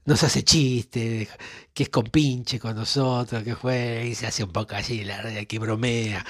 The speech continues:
y que de pronto te, te, te, te reta y dice, "¿Pero qué estás haciendo?". Te dice cosas así. Eh, esa, en ese sentido.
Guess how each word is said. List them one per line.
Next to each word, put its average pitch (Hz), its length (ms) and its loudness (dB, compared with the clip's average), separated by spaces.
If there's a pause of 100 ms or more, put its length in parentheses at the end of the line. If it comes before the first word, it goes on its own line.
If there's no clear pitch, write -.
(320)
y 120 80 4
que 131 120 6
de 120 100 6
pronto 120 340 0
te, 104 200 0
te, 113 240 -2
te, 113 180 -6
te 120 160 0
reta 127 240 4
y 113 40 2
dice, - 140 -4
"¿Pero - 560 6
qué - 220 8
estás - 320 0
haciendo?". 113 800 4
Te 127 100 -6
dice 123 220 -2
cosas 117 300 -8
así. 123 340 -4 (580)
Eh, 117 460 -4
esa, 123 420 4
en 120 120 -4
ese 135 200 4
sentido. 98 520 -6